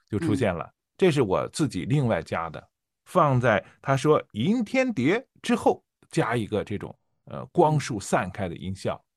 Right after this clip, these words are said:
Speaker 1: 所以如果有朋友要听的话哈，你可以去感受一下这个音效的这个处理。但是这个呢，在我们录的时候是这样的，就银天蝶，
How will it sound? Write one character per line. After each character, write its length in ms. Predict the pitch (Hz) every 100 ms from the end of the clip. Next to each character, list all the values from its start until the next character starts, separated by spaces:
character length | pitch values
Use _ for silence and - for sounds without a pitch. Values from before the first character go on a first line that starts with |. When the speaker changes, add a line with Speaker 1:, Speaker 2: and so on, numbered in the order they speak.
| _
Speaker 1:
所 160 | - 147
以 160 | 131
如 160 | 120 143
果 120 | 139
有 120 | 135
朋 160 | 92 110
友 60 | 110
要 120 | 107
听 380 | - 113 110 101
的 100 | 90
话 220 | 92 90
哈， 180 | 98 101
你 140 | 95
可 120 | -
以 200 | 101 87 _ _ -
去 100 | 107
感 240 | 90 82
受 160 | 120 107
一 40 |
下 120 | 113
这 160 | 107 143
个 100 | 92
音 160 | 92
效 220 | 98 117 80
的 160 | 69
这 100 | 65
个 120 | 92
处 200 | 90 87
理。 200 | 87 69 _ _ -
但 140 | 202
是 140 | 196 202
这 180 | 220
个 140 | 127 113
呢， 120 | 107
在 160 | 107 180
我 180 | 120 80
们 160 | 101
录 240 | 160 233 135
的 100 | 98
时 140 | 110
候 160 | - 120
是 160 | 156
这 80 | 139
样 180 | 147 110
的， 120 | 90
就 180 | 87 101
银 320 | 95 160 226
天 240 | 214 247 233
蝶， 400 | 113 185 262